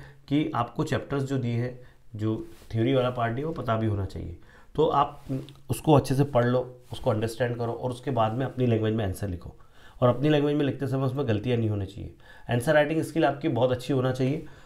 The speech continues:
तभी आपको अच्छे marks मिलते हैं। क्योंकि देखो marks क्या होता है, Maths में आपको पूरे मिल जाएंगे, science में आपको पूरे मिल जाएंगे, लेकिन बच्चे language में जाके अटक जाते हैं,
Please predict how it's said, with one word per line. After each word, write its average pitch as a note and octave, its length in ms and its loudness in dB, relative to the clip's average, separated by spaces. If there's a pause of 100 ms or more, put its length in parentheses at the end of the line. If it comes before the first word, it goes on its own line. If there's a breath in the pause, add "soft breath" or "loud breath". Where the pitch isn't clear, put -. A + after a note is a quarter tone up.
(200 loud breath)
तभी C3 200 6
आपको D3+ 240 2
अच्छे C#3 180 -2
marks A2 320 -2
मिलते G2 180 -8
हैं। G#2 60 -6
क्योंकि C3 200 -4
देखो D#3 180 0
marks C3+ 400 0
क्या D#3+ 100 2
होता C#3+ 180 0
है, - 100 -4 (380 loud breath)
Maths C3+ 500 2
में D3+ 140 2
आपको C#3+ 220 2
पूरे C3 220 4
मिल B2 140 2
जाएंगे, B2+ 220 2
science A#2+ 320 2
में C3 80 0
आपको - 160 -2
पूरे A2 180 -2
मिल G#2+ 100 -4
जाएंगे, A2 200 -4
लेकिन A#2+ 220 -2
बच्चे A2+ 260 -2
language A2+ 320 2
में A2 100 -2
जाके G#2 200 0
अटक G2 140 -6
जाते E2+ 320 -10
हैं, - 60 -20